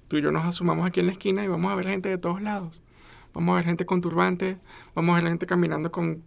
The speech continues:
con cualquier cantidad de atuendos de diferentes partes del mundo y tenemos que enseñarle a nuestros hijos, "Mira, aquella persona es musulmana. Mira, aquella persona está completamente tapada porque esa es su creencia". Yo no la comparto, pero eso es la, eso es su,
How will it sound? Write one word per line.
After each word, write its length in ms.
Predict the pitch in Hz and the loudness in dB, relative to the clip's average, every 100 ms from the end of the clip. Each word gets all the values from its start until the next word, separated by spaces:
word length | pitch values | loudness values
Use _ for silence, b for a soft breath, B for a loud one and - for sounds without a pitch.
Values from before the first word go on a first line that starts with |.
| - _ | -20 _
con 200 | - 165 | -6 -4
cualquier 480 | 165 180 - - - | 0 -2 0 -4 -2
cantidad 480 | 302 285 175 160 165 | -4 0 2 2 2
de 60 | |
atuendos 640 | 165 175 170 160 165 185 B B - | 2 2 0 0 -4 -8 B B -6
de 140 | 165 | -2
diferentes 400 | 156 160 151 170 | -2 -2 -4 -4
partes 280 | 175 175 196 | -4 -4 -4
del 80 | 190 | -2
mundo 300 | 185 170 190 | 0 0 -2
y 40 | |
tenemos 320 | 185 160 143 | -2 -4 -4
que 80 | - | -6
enseñarle 340 | 165 170 165 175 | -6 -2 -2 -2
a 20 | |
nuestros 320 | 180 185 185 | -2 -6 -4
hijos, 220 | 185 202 B B B B B | -6 -6 B B B B B
"Mira, 220 | 165 160 | 0 0
aquella 240 | 143 143 147 | 0 -4 -4
persona 320 | 156 - 143 | -8 -8 -8
es 60 | 151 | -6
musulmana. 640 | 165 143 139 139 135 - B B B B B 160 | -6 -6 -4 -4 -6 -12 B B B B B -2
Mira, 200 | 156 143 | -2 -2
aquella 280 | 139 135 | -4 -6
persona 340 | 147 160 139 143 | -8 -6 -6 -6
está 160 | - | -8
completamente 640 | 143 160 160 160 160 165 165 | -6 -4 -2 -2 -2 -2 -4
tapada 420 | 160 175 175 160 | -2 0 0 0
porque 260 | - - | -6 -10
esa 120 | 143 147 | -10 -10
es 80 | |
su 100 | - | -8
creencia". 460 | - 143 135 135 - - - | -4 -4 -4 -8 -14 -18 -2
Yo 100 | 151 | 2
no 100 | 180 | 4
la 100 | 233 | 2
comparto, 560 | 151 165 180 143 - - _ _ _ - | 0 0 -2 -2 -10 -16 _ _ _ 0
pero 260 | 147 131 | 0 0
eso 200 | 131 - | -2 -6
es 80 | 151 | -6
la, 100 | 156 | -6
eso 260 | - 135 - | -6 -8 -8
es 60 | |
su, 300 | - 143 - | -8 -8 -8